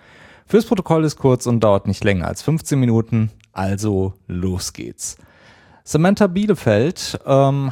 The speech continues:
hat die Tage was geschrieben, und zwar, was so mit dem Apple T V Spannendes Neues passiert, nämlich, äh,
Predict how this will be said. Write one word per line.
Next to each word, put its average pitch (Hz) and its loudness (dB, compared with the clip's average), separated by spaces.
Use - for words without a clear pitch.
hat - -8
die 117 -4
Tage 117 0
was 139 -6
geschrieben, 131 -4
und 180 -2
zwar, 120 2
was 117 0
so 113 0
mit 101 -2
dem 101 2
Apple 113 -2
T 110 -6
V 98 -4
Spannendes 120 2
Neues 104 4
passiert, 147 -2
nämlich, 113 2
äh, 107 4